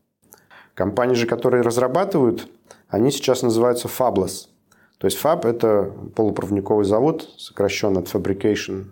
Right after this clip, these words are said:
Semiconductor Fabrication Facility, сокращают до fab. Соответственно, Fabless компания, она только разрабатывает, э, дизайн своего процессора, потом ищет,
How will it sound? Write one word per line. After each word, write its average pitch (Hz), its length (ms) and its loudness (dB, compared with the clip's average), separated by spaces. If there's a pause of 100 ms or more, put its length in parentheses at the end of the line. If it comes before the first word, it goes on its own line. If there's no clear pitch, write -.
(140)
Semiconductor 101 680 -2
Fabrication 98 640 -2
Facility, 147 460 -2
сокращают - 560 -4
до 95 80 0
fab. - 320 -2 (680)
Соответственно, 127 360 0
Fabless 170 420 0
компания, 107 640 0 (540)
она 117 380 2
только 117 380 0
разрабатывает, 123 840 0 (1120)
э, 98 440 2
дизайн 110 420 2
своего 98 280 2
процессора, 98 640 -4 (100)
потом 117 380 0
ищет, - 360 -4